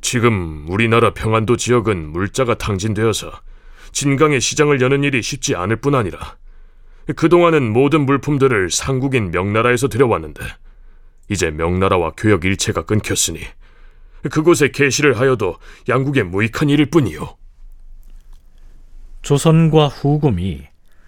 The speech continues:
Speaker 2: 국경 인근 지역의 시장을 열고 물품을 거래하는 무역에 대해선 추후에 상세히 알아보기로 하겠습니다. 박난영으로부터 이런 내용의 계문이 온 날짜가 십이월 이십이일이었습니다.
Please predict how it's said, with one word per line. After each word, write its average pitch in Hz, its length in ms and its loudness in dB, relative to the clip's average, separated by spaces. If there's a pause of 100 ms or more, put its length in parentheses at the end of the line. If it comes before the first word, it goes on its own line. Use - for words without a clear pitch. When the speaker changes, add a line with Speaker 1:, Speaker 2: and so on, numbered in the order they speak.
(220)
Speaker 2:
국경 170 480 2
인근 175 380 4
지역의 170 400 2
시장을 165 720 2
열고 151 320 4
물품을 147 500 2
거래하는 156 640 4
무역에 131 380 2
대해선 143 500 0 (240)
추후에 131 680 -2
상세히 143 520 0
알아보기로 123 460 0
하겠습니다. 92 540 -8 (1160)
박난영으로부터 202 1000 6
이런 175 260 6
내용의 180 440 6
계문이 147 360 4
온 131 140 2
날짜가 143 380 0
십이월 151 760 2
이십이일이었습니다. 156 1600 -2